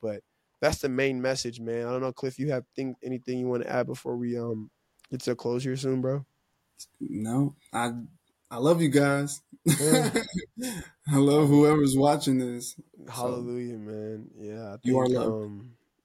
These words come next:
Speaker 1: you are very, you are very much loved, man. Jesus does love you a lot, man. And walk in the Spirit, man. Walk in unity, walk in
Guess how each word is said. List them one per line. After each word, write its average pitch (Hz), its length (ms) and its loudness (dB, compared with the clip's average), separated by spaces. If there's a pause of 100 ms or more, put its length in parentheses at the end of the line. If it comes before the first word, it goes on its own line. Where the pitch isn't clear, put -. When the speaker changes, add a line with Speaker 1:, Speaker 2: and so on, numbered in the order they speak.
Speaker 1:
you 123 160 -4
are 131 60 -2
very, 143 320 2
you 165 240 -8
are 139 40 -8
very 151 280 0
much 131 300 -6
loved, 107 280 -6
man. 98 220 -16
Jesus 123 360 -12
does 110 420 -10 (140)
love 107 320 -8
you 107 200 -4
a - 40 -6
lot, 101 320 -6
man. 104 400 -8
And 101 560 -8 (460)
walk - 260 2
in 208 60 -6
the 175 80 -2
Spirit, 180 380 -2
man. 143 220 -2
Walk 165 240 2
in 147 140 -4
unity, 143 320 -4
walk 139 300 -4
in 127 180 -6